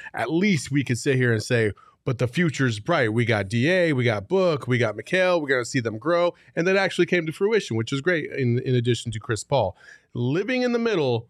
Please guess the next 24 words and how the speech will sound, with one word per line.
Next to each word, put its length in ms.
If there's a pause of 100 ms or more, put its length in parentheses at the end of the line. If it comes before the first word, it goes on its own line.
(100)
sucks. 680
And 180
if 120
you're 140
the 80
Brooklyn 460
<laughs> 40
Nets, 400 (280)
you 120
don't 180
wanna 240
be 220
in 100
that 200
spot. 400
You 100
basically, 560
if 100
you 120
get 100
rid 140
of 80
K 180
D 360